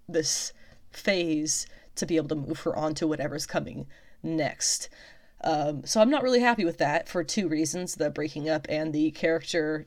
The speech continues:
twisting that's happening. Um, but more importantly than our readers' displeasure,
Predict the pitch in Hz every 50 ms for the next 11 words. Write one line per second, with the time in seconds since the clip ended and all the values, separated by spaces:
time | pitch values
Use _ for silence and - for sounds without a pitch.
0 | - - - - 175 160 - - - 160 160 165 147 143 - - 180 160 160 -
1 | 160 170 180 185 190 208 - - - - - - - - 185 185 180 180 180 175
2 | - - 165 208 208 208 208 - - - - - - - 202 190 214 240 262 269
3 | - 254 247 240 - - - 269 277 - - 190 185 190 190 202 208 175 175 190
4 | 190 190 190 180 180 160 - - - - - - - - - 202 214 220 226 226
5 | - - 180 170 180 208 226 247 226 233 233 233 226 226 - - - 160 - 226
6 | - - - - - - 220 226 214 - 170 156 160 156 202 -